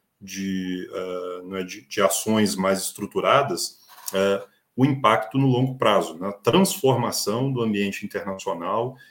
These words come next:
e na busca de vantagens estratégicas, não é? Ah, nesse sentido, é interessante um livro que ele escreveu, é, em mil novecentos e cinquenta e sete, chamado, ah, Nuclear Weapons and Foreign Policy, né? Ah,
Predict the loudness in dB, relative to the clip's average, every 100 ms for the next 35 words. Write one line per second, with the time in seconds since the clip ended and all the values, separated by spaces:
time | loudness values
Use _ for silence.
0 | _ -2 0 0 -2 -2 -2 0 0 0
1 | -4 -4 -2 0 2 2 0 -2 -6 -2
2 | -2 0 0 -2 -6 _ -20 -8 -6 -6
3 | -8 _ _ _ -2 2 2 2 2 2
4 | 2 0 0 0 2 2 4 4 4 0
5 | 0 0 2 2 0 -2 -2 0 0 2
6 | 2 2 0 _ _ _ _ _ _ -6
7 | -2 0 2 2 0 -4 -4 -4 -2 0
8 | 2 2 0 -4 -2 -2 -2 -6 -8 -18
9 | -20 _ _ -2 0 2 0 2 2 2
10 | 2 2 4 2 2 2 0 -4 0 0
11 | 0 -2 -4 -4 -10 -10 -6 -6 -8 -16
12 | _ _ -8 -4 -4